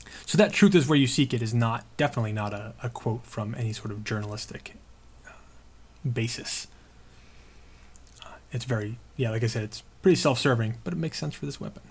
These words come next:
Uh, although the tru-, that said, the truth does bear a passing resemblance to classic broadcast television cameras, especially the lens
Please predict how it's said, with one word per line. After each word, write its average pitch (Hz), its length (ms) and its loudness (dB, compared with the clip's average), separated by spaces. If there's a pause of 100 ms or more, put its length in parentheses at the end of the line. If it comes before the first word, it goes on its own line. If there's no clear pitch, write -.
(1300)
Uh, 123 220 -2
although 170 220 6
the 151 100 6
tru-, 214 280 2
that 180 280 4
said, 131 340 4 (120)
the 139 80 2
truth 202 360 2
does 180 220 6
bear 151 180 4
a 127 80 6
passing 202 540 2
resemblance 135 540 2
to 131 120 0
classic 135 540 -2
broadcast 120 960 0
television 127 520 4
cameras, 113 560 -2
especially 123 520 0
the 117 260 -2
lens 120 520 4